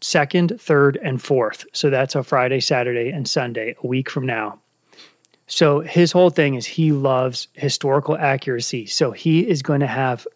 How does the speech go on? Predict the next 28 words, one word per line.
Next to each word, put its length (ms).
over 420
twenty 540
now 460
vendors 680
who 140
will 140
be 180
in 100
period 500
clothing, 560
even 300
down 280
to 100
having 260
period 500
tents. 580
They're 200
gonna 120
be 120
riflesmiths, 880
blacksmiths, 800
furniture 520
makers, 520
a 100
corn 360
husk 420
doll 300
maker, 480